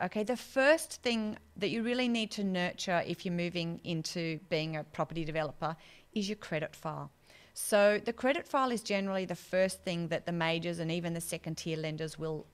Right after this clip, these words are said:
will look at just to, just to make sure that there's no, you know,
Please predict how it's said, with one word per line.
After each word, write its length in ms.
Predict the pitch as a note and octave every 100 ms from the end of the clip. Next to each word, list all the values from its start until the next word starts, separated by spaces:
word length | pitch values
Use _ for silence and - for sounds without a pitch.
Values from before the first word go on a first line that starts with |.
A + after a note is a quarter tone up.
| -
will 200 | E3 D#3+
look 220 | F3+ F3
at 220 | D3+ -
just 180 | A3 -
to, 120 | -
just 200 | G4 F#4+
to 60 | D4+
make 220 | B3 A3
sure 340 | - G3+ G3 G3 - - -
that 160 | A3 G3+
there's 180 | G#3 G#3
no, 380 | G#3 G3 F#3+ -
you 100 | G3
know, 240 | F3+ E3+